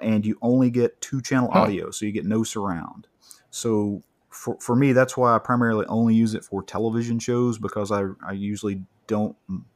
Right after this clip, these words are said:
Speaker 1: care as much about surround on a, a television show as I would a movie. Um, you, you can record the
Speaker 2: Mm-hmm.
Speaker 1: movies, but again, you're gonna have those limitations.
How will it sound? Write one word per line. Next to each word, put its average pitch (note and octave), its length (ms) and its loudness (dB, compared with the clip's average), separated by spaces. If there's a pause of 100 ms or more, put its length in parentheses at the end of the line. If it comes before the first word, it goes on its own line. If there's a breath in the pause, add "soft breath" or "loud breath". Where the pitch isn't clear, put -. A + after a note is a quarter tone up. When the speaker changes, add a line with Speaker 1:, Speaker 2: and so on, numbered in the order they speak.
Speaker 1:
care A#2 320 -2
as A2+ 100 -4
much A#2+ 520 -4
about G#2+ 260 -4
surround A2 640 -2
on G2+ 160 -6
a, F#2+ 160 -6 (160)
a F2+ 80 -16
television G#2 400 -4
show G#2+ 180 -4
as G2+ 100 -4
I G2 40 -4
would G2 220 -4
a - 20 -4
movie. A#2 380 -2 (960 soft breath)
Um, F2+ 440 -4
you, G2+ 200 -2
you G#2+ 100 -2
can A#2+ 460 -2
record F#3 280 4
the B2+ 60 8
Speaker 2:
Mm-hmm. A#2+ 80 8
Speaker 1:
movies, G#2+ 200 2
but G#2+ 180 -4
again, G#2 320 -2 (300)
you're G2+ 120 -8
gonna G2 160 -2
have G2+ 120 -4
those F#2+ 160 -4
limitations. G2 680 -8